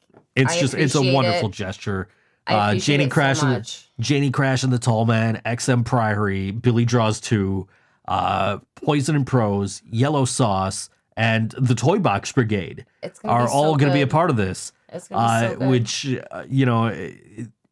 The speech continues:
Speaker 1: all of them are family, except really, like, the Toy Box Brigade is kind of like
Speaker 2: They're, like, on the cusp.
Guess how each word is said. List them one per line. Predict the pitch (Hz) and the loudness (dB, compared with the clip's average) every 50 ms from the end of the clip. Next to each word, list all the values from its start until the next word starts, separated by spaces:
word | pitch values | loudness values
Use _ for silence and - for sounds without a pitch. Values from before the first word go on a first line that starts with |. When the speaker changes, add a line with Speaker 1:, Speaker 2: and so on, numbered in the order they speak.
| _ _ _ _ _ _ _ _ - | _ _ _ _ _ _ _ _ 0
Speaker 1:
all | 165 180 226 277 294 | 0 2 2 2 2
of | 262 185 170 | 2 2 2
them | 208 196 190 | 2 2 2
are | 185 147 120 | 0 0 -2
family, | - - - - 147 135 156 196 240 262 269 247 - | -4 -4 -2 -2 0 0 0 0 0 0 0 0 0
except | 143 139 - - 208 175 - | 0 0 0 -2 -2 -2 -2
really, | 135 143 180 208 202 190 170 156 | 0 0 2 2 2 2 2 2
like, | 156 156 151 143 139 - | 2 2 0 0 0 0
the | 147 | 0
Toy | 127 - 170 208 214 | 2 2 2 2 2
Box | 156 - 117 117 - - | 2 0 0 0 0 0
Brigade | 131 120 107 110 107 107 110 | 0 0 2 2 2 2 0
is | 110 - | 0 2
kind | - 135 127 | 2 2 4
of | 127 123 120 | 4 4 2
like | 139 131 131 120 117 | 2 2 2 0 0
Speaker 2:
They're, | - 320 349 | 0 0 0
like, | 415 403 359 | 2 0 0
on | 339 311 | 0 0
the | 277 269 | 0 -2
cusp. | - - 269 233 160 - - - - | 0 0 0 0 -2 -4 -8 -10 -12